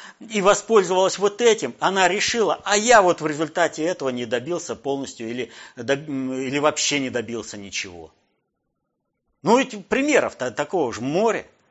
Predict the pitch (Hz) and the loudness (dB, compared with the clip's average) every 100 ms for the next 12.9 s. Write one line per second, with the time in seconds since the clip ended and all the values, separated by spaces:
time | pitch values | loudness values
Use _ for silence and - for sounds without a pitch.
0 | _ _ _ _ _ 160 214 214 233 170 | _ _ _ _ _ 0 2 2 0 -2
1 | 160 190 208 156 - - 151 160 170 175 | -4 -4 -4 -6 -8 -8 -6 -6 -4 -6
2 | - 185 143 120 101 - - - 143 175 | -4 -6 -6 -10 -12 -20 -20 -4 0 0
3 | - 165 175 165 123 110 139 160 135 165 | 2 2 2 -2 -4 -2 2 2 4 2
4 | 170 135 101 82 78 _ _ - - - | 2 0 -6 -14 -20 _ _ -20 -6 0
5 | 185 196 226 240 240 202 202 196 180 190 | 2 6 8 12 10 10 4 -4 -4 -6
6 | - 196 185 175 175 160 190 175 - 180 | -2 0 0 -2 -6 -6 -6 -6 -6 -8
7 | - 185 156 139 - 127 185 185 196 202 | -4 -4 -2 -6 -8 -2 0 2 0 0
8 | - - 226 196 151 151 190 160 160 175 | 0 0 2 2 2 0 -4 -6 -16 -20
9 | - _ 190 196 160 139 131 - 143 151 | -20 _ 0 2 2 -4 -6 -4 -2 -2
10 | 160 135 127 113 - - - 165 156 - | -2 -2 -6 -8 -12 -20 -2 -2 0 -4
11 | - 131 117 175 247 151 101 - _ _ | -4 -6 -4 2 2 0 -8 -14 _ _
12 | _ 151 151 170 214 - 139 - | _ -2 -2 -2 -4 -4 -6 -8